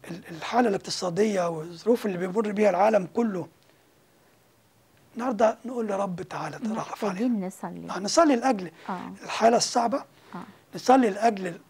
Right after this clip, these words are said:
Speaker 1: القادة والرؤساء، الرب يديهم حكمة،
Speaker 2: آمين.
Speaker 1: ونصلي إنه يوص-، نوصل لاتفاق يوقف نزيف الحرب ده، واتفاق يرضي الكل، عشان الأمر ما يتفاقمش ويكون،
Speaker 2: آمين.
Speaker 1: يكون في حد للحرب دي.
Speaker 2: آمين. والظروف الاقتصادية اللي خايفين منها،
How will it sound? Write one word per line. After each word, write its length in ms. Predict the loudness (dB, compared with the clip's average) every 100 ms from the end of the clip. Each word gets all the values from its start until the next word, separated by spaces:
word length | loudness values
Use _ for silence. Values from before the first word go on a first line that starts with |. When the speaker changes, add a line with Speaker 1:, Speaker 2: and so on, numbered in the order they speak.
| -16
Speaker 1:
القادة 680 | -2 6 8 6 2 -4
والرؤساء، 720 | -8 -14 -10 -8 -4 4 4 6
الرب 240 | 2 2
يديهم 280 | -2 -4 -6
حكمة، 500 | -2 -2 -2 -8 -8 _ -20 -12
Speaker 2:
آمين. 100 | -10
Speaker 1:
ونصلي 380 | -6 4 6 8
إنه 160 | 4 4
يوص-، 380 | 4 4 2
نوصل 480 | 4 6 6 4 2 -4 -20 -20 -14
لاتفاق 540 | -14 -12 0 2 2
يوقف 540 | 0 0 -2 -4 -8 -6
نزيف 420 | -8 0 0 0
الحرب 380 | -10 -2 -2 -2
ده، 280 | -4 -6 -6 -20 -20 -20 -20 -6
واتفاق 580 | -2 -2 -4 0 0 2
يرضي 320 | 2 2 0
الكل، 380 | -8 0 0 0 -12 -20 -20 -20 _
عشان 220 | -10 -6 -6
الأمر 400 | -2 -2 -2 -4
ما 220 | -2 -2
يتفاقمش 800 | -4 -8 -14 -4 -4 -4 -10 -14 _ _ -6
ويكون، 260 | -4 -4
Speaker 2:
آمين. 240 | -6 -8 -12 _
Speaker 1:
يكون 200 | -6 -6
في 140 | -6
حد 340 | -4 -2 -2 -6 -20 _ _ _ -14
للحرب 380 | -8 -8 -10
دي. 440 | -16 -20 -20 _ -6
Speaker 2:
آمين. 300 | -2 -2 -2
والظروف 480 | -4 -4 -4 -4 -4
الاقتصادية 880 | -6 -8 -6 -4 -2 -2 -2 -2 -4
اللي 160 | -10
خايفين 640 | -8 -8 -8 -6 -6 -4
منها، 420 | -4 -6 -4 -6